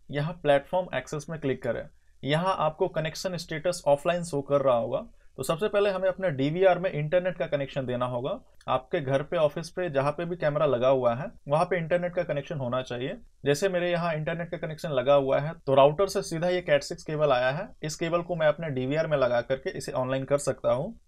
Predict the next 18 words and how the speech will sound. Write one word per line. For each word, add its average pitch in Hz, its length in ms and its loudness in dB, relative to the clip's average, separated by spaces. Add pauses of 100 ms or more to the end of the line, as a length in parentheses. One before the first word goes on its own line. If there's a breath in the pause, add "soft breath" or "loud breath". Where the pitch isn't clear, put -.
(100)
तो 135 80 0
इस 151 140 -2
तरीके 170 300 -2
से 175 120 -2
आप 156 160 2
Ethernet 156 460 -4
केबल 143 280 2
लगा 131 260 6
करके 131 380 -6
अपने 131 340 -6
डीवीआर 131 500 2
को 156 420 -4
इंटरनेट 175 460 2
का 170 120 0
कनेक्शन 139 440 0
दे 131 140 4
सकते 131 320 -2
हैं। 151 180 -6